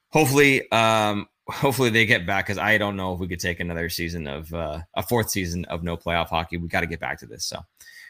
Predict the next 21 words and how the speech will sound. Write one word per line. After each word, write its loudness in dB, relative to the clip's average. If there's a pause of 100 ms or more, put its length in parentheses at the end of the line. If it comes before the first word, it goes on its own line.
(120)
uh, 6
pretty 4
sure 4
Goodrow 4
is 2
in 0
the 0
eight 2
seven 0
save -2
percentage -4
in -2
the -2
O -2
H -2
L. 0
Yeah, 6
well, 4
I 4
mean, -2
you -8